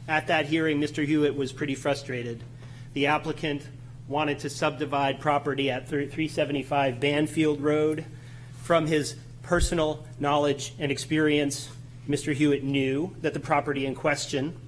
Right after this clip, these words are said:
some people know of it as the Copeland lot, was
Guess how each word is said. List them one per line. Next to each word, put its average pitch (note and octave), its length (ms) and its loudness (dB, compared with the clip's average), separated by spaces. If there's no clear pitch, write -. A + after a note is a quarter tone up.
some D3+ 200 0
people D3 260 -2
know C#3 220 2
of C3+ 100 0
it C3 100 -2
as B2 180 -2
the C#3 80 -4
Copeland C#3+ 480 -2
lot, B2 260 -6
was D3+ 260 0